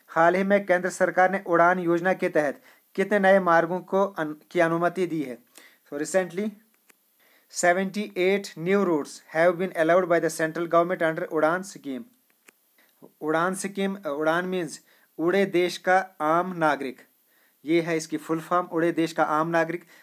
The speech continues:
That means अब, अ, हर नागरिक by एयर सफ़र कर सकता है।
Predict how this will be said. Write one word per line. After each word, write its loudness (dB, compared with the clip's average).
That -2
means -4
अब, -2
अ, -2
हर 2
नागरिक -2
by 2
एयर 2
सफ़र -6
कर -2
सकता -2
है। -8